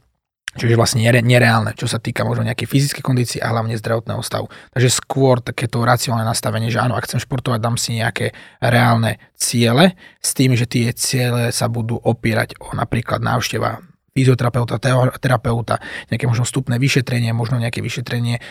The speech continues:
alebo respektíve nejaké testovanie možno aj kondičným trénerom, na akej je vlastne kondičnej fyzickej kapacite, úrovni.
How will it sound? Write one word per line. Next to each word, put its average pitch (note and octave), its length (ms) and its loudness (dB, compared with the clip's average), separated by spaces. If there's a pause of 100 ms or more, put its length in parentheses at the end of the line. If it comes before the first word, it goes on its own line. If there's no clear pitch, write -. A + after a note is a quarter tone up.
alebo - 220 -4
respektíve B2 240 -4
nejaké A#2 180 -2
testovanie A#2+ 380 -2
možno A#2 240 -2
aj G#2 80 -4
kondičným B2 480 0
trénerom, A#2+ 480 2
na A#2+ 160 0
akej - 160 -4
je A#2 60 -2
vlastne A#2 400 -2
kondičnej A#2+ 580 -4
fyzickej A#2+ 420 -6
kapacite, C3+ 600 -2
úrovni. A#2 420 -2